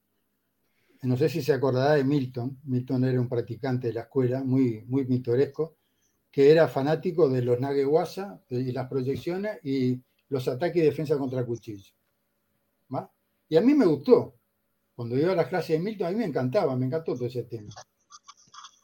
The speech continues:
Entonces yo dije, "Bueno, este, voy a enseñar a mis alumnos defensa contra el cuchillo". Me compré, bueno, en la tienda de deporte,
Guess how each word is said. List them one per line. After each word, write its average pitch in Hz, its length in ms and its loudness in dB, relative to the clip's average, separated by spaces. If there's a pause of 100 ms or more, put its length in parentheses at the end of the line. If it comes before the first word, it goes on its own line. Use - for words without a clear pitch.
(160)
Entonces 247 360 2
yo 214 120 10
dije, 190 260 4
"Bueno, 175 420 2
este, 127 400 -2
voy 175 160 -2
a 190 40 -2
enseñar 160 220 0
a 170 40 -4
mis 160 180 -4
alumnos 185 380 0
defensa 143 300 -2
contra 127 220 -4
el 123 60 -2
cuchillo". 127 400 -4 (600)
Me 127 140 0
compré, 156 520 6
bueno, 160 240 2
en 131 80 0
la 123 140 0
tienda 156 320 0
de 139 120 0
deporte, 123 760 -2